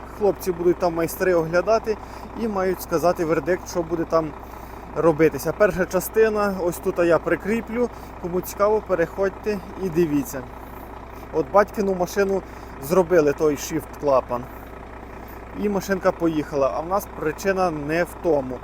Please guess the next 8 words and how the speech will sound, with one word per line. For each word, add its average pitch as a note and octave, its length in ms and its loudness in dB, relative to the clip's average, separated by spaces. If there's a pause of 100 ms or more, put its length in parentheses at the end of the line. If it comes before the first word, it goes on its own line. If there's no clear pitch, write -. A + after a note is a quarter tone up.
(560)
Значить, E3 460 0
або D3+ 460 4 (1300)
ще E3+ 120 4
в - 40 -6
тому D#3 240 0
є D#3 120 4
причина D3+ 500 0
трубка A3+ 560 0